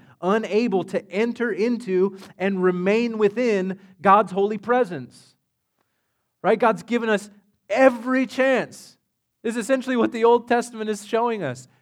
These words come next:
Chance after chance after chance, whether it's Adam, whether it's Noah, whether it's Abraham, whether it's the people of God in Israel, whether it's the people of God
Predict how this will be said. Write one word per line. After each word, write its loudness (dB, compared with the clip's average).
Chance -2
after -2
chance -6
after -6
chance, -6
whether 2
it's -4
Adam, 0
whether -2
it's -6
Noah, 6
whether -2
it's -6
Abraham, 0
whether -2
it's -6
the -12
people -4
of -2
God 2
in -6
Israel, -2
whether 0
it's -4
the -14
people -4
of -6
God 0